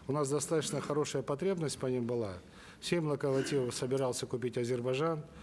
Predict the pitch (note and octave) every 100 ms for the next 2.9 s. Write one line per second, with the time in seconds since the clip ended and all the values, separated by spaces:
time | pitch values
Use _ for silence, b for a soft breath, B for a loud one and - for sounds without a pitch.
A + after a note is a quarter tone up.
0 | B B - - E3 D#3+ C#3 B2 C3+ B2+
1 | B2+ C#3 B2 A#2 B2 B2 B2 A2+ A2+ A#2
2 | A#2+ A#2 A#2 A#2 B2+ A#2 D#3+ D#3+ C#3+